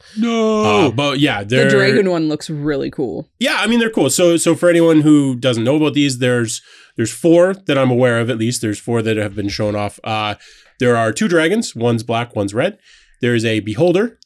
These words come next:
Speaker 2: uh, and there's an owl bear. So it's, it's cool. It's like little D twenties. Now, I don't know that I would use these as dice. They, they probably aren't weighted very well. But they transform from a D twenty,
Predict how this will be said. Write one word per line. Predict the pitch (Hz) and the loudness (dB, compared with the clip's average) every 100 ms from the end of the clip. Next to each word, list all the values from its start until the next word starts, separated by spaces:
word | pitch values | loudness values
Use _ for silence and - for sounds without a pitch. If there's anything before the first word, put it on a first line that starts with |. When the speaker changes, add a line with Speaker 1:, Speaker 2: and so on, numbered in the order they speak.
| - | -12
Speaker 2:
uh, | 123 120 120 120 117 117 | -6 -2 -2 -2 -2 -2
and | 123 123 | -2 0
there's | 123 117 | 0 0
an | 123 | 0
owl | 120 101 | -2 -4
bear. | 90 101 _ _ | -6 -16 _ _
So | - - 131 | -10 0 2
it's, | 131 139 135 - | 2 0 -4 -2
it's | 165 | -2
cool. | - 185 123 | 0 2 0
It's | - | 0
like | 151 131 | -2 0
little | 139 175 | 2 2
D | 160 | 0
twenties. | 156 120 113 131 | -2 -2 -2 -2
Now, | 143 | -2
I | 131 | 0
don't | 151 180 - | 2 2 0
know | 151 151 | -2 0
that | 135 | 2
I | |
would | 131 120 | 2 2
use | 135 123 | 0 0
these | 127 117 | 0 0
as | 104 | -2
dice. | 110 101 113 | -2 -2 -4
They, | - 113 | -2 -4
they | 110 123 117 | -4 -4 -4
probably | - 117 120 120 | -4 -4 -2 0
aren't | 113 131 | 0 -2
weighted | 117 107 95 | -2 -2 -2
very | 98 92 | -6 -4
well. | 98 147 _ - - - - _ _ | -4 -6 _ -20 -20 -20 -20 _ _
But | - 135 | -4 0
they | 151 147 _ | 0 0 _
transform | - 151 151 - 120 131 | -4 0 -2 -2 0 0
from | 135 139 | 0 -2
a | |
D | 127 127 | 0 -2
twenty, | 131 123 117 160 | -2 -2 2 2